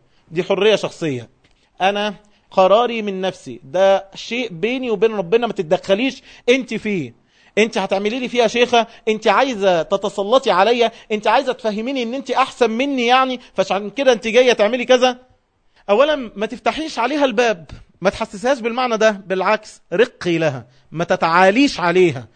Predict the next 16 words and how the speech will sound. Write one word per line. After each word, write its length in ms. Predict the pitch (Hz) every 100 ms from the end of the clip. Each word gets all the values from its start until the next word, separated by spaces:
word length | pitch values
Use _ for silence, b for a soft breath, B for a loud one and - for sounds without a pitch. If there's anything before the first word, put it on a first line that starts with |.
| b b
ما 80 | 175
تحسسيهاش 720 | - 190 190 196 190 254 285 - B B 196
إن 220 | 196 196
أنت 240 | 254 233
بتكلميها 800 | 220 - 208 196 220 269 208 143 B B
من 340 | 170 190 196
مصدر 540 | 190 269 190 170 160 139 _
الأخت 340 | 185 220 - 226
الطائعة 640 | - 202 196 190 240 202
لله، 440 | 190 180 196 277 294 B B 190
الأخت 360 | 185 - -
الملتزمة 640 | 214 208 202 277 277 285 277 b
والأخت 360 | 190 240 -
المنحرفة 600 | 226 202 - 208 180 127 - _
البعيدة 720 | 160 165 170 180 254 233 240 240 B -
الشاردة، 720 | 190 - 196 190 247 269 269